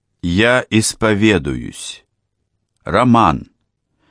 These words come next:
Перевод с каталанского Гущиной, Уржумцевой и «Абрамовой». Серия «Большой роман».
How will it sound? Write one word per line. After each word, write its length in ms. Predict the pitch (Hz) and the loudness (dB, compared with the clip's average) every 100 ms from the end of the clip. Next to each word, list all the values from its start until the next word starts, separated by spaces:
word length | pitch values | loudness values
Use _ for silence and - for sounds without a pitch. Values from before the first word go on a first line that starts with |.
| _ _ | _ _
Перевод 420 | 101 98 113 139 | 0 2 2 0
с 60 | - | -2
каталанского 1120 | - 104 95 98 107 104 - 87 82 78 62 - _ | -6 -2 0 2 2 0 -4 -2 0 0 0 -6 _
Гущиной, 1040 | 71 80 101 - - 147 151 156 156 - _ _ - | -8 -4 -2 -4 -6 -4 -2 -2 -4 -8 _ _ -4
Уржумцевой 1040 | 90 80 78 82 78 - 101 101 113 120 | -2 -2 -4 -2 -2 -2 -2 0 0 0
и 280 | 117 - 87 | -4 -4 -2
«Абрамовой». 960 | 78 87 87 135 113 71 - - - _ _ _ _ _ _ _ _ _ | 0 0 0 -2 -2 -4 -10 -18 -20 _ _ _ _ _ _ _ _ _
Серия 520 | - 107 147 180 180 | -6 -2 2 2 2
«Большой 520 | 143 107 101 - 139 | 2 0 0 0 2
роман». 560 | 127 82 53 50 50 | 2 0 -2 -6 -8